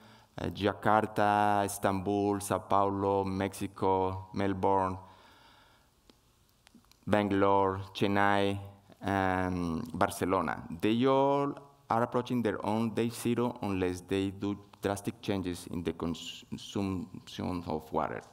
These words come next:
And this situation is gonna be also at the global scale.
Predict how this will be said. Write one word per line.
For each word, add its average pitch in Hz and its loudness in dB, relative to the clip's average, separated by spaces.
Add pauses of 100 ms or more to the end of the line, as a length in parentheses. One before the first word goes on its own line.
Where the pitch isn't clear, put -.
(1040)
And 131 6
this 147 2
situation 160 2
is 135 0
gonna 156 2
be 156 2 (840)
also 147 2
at 110 4
the 107 4
global 135 2
scale. 78 -2